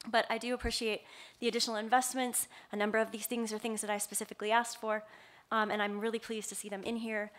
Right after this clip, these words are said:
Um, things that as I've been out and about in the community, people have told me or have talked to me about over, you know, several years,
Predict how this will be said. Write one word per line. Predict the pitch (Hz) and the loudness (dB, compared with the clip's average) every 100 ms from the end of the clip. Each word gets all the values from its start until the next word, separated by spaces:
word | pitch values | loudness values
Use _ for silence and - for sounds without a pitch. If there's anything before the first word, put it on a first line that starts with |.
| - - - | -20 -16 -2
Um, | 208 208 | -2 0
things | 233 226 | 0 2
that | 226 | 2
as | 220 214 | 2 2
I've | 208 202 190 | 2 0 2
been | 208 | 2
out | 202 | 4
and | 214 | 2
about | 208 196 | 2 2
in | |
the | 202 | 0
community, | - 214 202 202 | -4 -4 -4 -4
people | 226 208 | -4 -4
have | 190 | -4
told | - 226 220 | -2 -2 0
me | 220 214 202 | -2 -2 0
or | 185 180 | -2 -2
have | 190 - | -6 0
talked | 220 214 | 0 0
to | 233 | -4
me | 220 | -4
about | 202 202 196 - | 2 2 2 0
over, | 196 190 190 - - | -4 -4 -4 -10 -12
you | 208 | -8
know, | 185 190 | -8 -6
several | - 196 196 | -2 -2 -2
years, | 196 220 214 214 | 0 2 2 -2